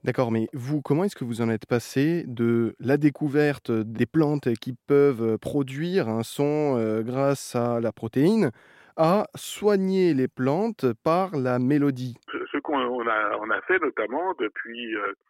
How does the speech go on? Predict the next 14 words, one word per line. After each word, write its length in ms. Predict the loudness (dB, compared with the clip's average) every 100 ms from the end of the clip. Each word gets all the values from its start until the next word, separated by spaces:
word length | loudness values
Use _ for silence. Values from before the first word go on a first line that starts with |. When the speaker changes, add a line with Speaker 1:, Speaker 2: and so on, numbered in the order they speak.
| -16
Speaker 2:
huit 180 | -16
ou 80 | -12
neuf 220 | -10 -8
ans 180 | -4 -4
avec, 240 | -4 -4 -8 -6
euh, 180 | -6 -6 _ _ -20 -20 -16
une 140 | -14
équipe 220 | -12 -10
de 80 | -10
recherche 520 | -10 -6 -6 -6 -6
à 60 | -8
l'université 680 | -10 -12 -14 -14 -18 -12 -10
de 220 | -8 -10 -8
Cergy-Pontoise, 680 | -8 -10 -16 -8 -4 -4